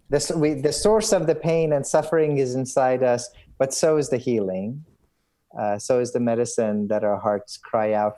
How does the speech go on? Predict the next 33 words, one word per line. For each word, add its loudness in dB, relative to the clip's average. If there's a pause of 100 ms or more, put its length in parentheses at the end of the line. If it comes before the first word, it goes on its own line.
(100)
for. -2 (460)
And, -2
uh, 2
you -2
know, -2
one -2
of -2
these -2
other, 0 (480)
um, -4 (120)
mystics -4
that's -6
in -4
the -2
book, -2
he -6
says, -4
"When -2
I 0
meet -2
my 0
Lord, 2 (440)
um, 0
I'm -2
only 0
gonna 0
have 0
one 0
regret, 0
God, 0 (360)
which -4
is -4
that 0